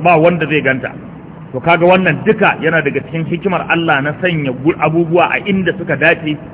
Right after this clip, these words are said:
a inda ya kamata. Kuma har yanzu ba a samu wani technology da wani science da wani ilimi da ya nuna yadda Allah ya yi tarkibin halittar ɗan adam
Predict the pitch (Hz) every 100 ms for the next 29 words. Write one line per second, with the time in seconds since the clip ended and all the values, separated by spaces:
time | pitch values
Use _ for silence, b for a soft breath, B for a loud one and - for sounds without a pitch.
0 | - - 202 196 170 156 147 139 139 127
1 | - - - 151 170 170 - 208 220 208
2 | 165 170 165 147 147 139 156 170 175 175
3 | - - - - 139 143 151 175 180 151
4 | 143 139 156 156 175 175 156 117 139 165
5 | 175 170 208 180 160 170 151 156 160 170
6 | 139 - - - 156 165 156 147 180 175
7 | 156 165 165 143 - 175 156 143 131 156
8 | 156 139 151 156 160 151